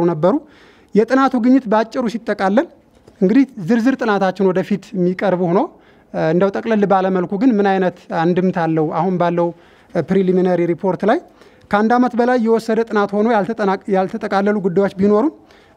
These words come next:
በተጠናቀቅና በአስቸኳይ ሪፖርት የሚሹ ጉዳዮች በመኖራቸው ምክንያት፣ እ፣ በዚህ ዛሬ ባለው የጋዜጣዊ መግለጫ ልንገናኝ ችለናል። ከማንነት አንጻር የትግራይና የጎንደር ህዝቦች ረጅም ታሪክ ያላቸው፣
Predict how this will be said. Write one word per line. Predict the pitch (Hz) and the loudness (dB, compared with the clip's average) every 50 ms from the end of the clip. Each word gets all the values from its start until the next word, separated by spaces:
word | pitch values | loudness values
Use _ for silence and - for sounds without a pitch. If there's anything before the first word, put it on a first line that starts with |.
| _ - | _ -2
በተጠናቀቅና | 190 220 233 233 240 220 226 226 226 226 220 220 220 214 226 262 302 - - - 208 | -2 -2 -2 -2 0 0 0 0 0 -4 -6 -4 -2 0 0 0 0 -2 -6 -8 -4
በአስቸኳይ | 170 180 202 190 - - - 226 220 - 240 233 220 | -2 0 0 -2 -2 -2 -2 -2 0 0 0 0 0
ሪፖርት | 208 208 220 202 185 - | 0 0 -2 -2 0 0
የሚሹ | 202 202 208 202 - - 196 | 2 2 2 0 -2 -4 -6
ጉዳዮች | 170 190 160 185 208 254 262 - - | -6 -4 0 2 2 2 2 0 -2
በመኖራቸው | 208 196 196 190 190 190 190 190 196 185 - 196 | -2 0 0 2 2 2 2 0 0 -2 -2 -2
ምክንያት፣ | 190 180 - 220 247 285 277 - - - - - - - - - - | -2 0 0 0 0 0 -2 -6 -12 -20 -20 -20 -20 -20 -20 -12 -4
እ፣ | 214 185 170 170 160 160 147 | -2 0 0 0 0 -2 0
በዚህ | 139 175 185 180 190 220 214 - - - _ _ - | 2 2 2 4 2 0 0 -2 -6 -18 _ _ -2
ዛሬ | 170 175 175 175 175 | 0 2 2 2 2
ባለው | 160 175 170 170 170 175 175 170 | 0 0 0 0 0 0 0 0
የጋዜጣዊ | 170 170 170 160 156 151 165 160 156 160 190 180 165 | 2 0 0 0 -2 -2 -2 -4 -4 -4 -2 -2 0
መግለጫ | 165 151 160 165 175 - 165 | 0 0 -2 -4 -4 -4 -2
ልንገናኝ | 160 170 165 151 151 175 175 165 151 | -2 -2 -2 0 0 -2 -2 -2 -2
ችለናል። | - 185 180 190 247 339 - - - - - - - _ - | -2 -2 0 0 0 -2 -4 -10 -20 -20 -20 -20 -20 _ -4
ከማንነት | 220 214 220 233 247 262 269 269 254 254 | -2 0 2 2 4 4 2 2 2 0
አንጻር | 240 240 233 - 240 262 277 - _ _ _ _ _ _ _ _ _ - | -2 -2 -2 -2 -2 -2 -4 -6 _ _ _ _ _ _ _ _ _ 0
የትግራይና | 190 196 247 214 226 247 247 254 247 240 | 0 0 2 2 2 2 2 2 2 2
የጎንደር | 240 226 190 220 220 220 214 214 | 2 2 2 2 2 2 2 0
ህዝቦች | 208 202 208 247 240 - 214 | -2 -2 -2 -2 -2 0 -2
ረጅም | 202 214 190 208 240 214 | -2 -2 0 0 0 0
ታሪክ | 208 185 180 165 - | 0 0 -2 -2 0
ያላቸው፣ | 196 185 180 175 175 170 - 254 | 0 0 0 0 0 0 -2 -4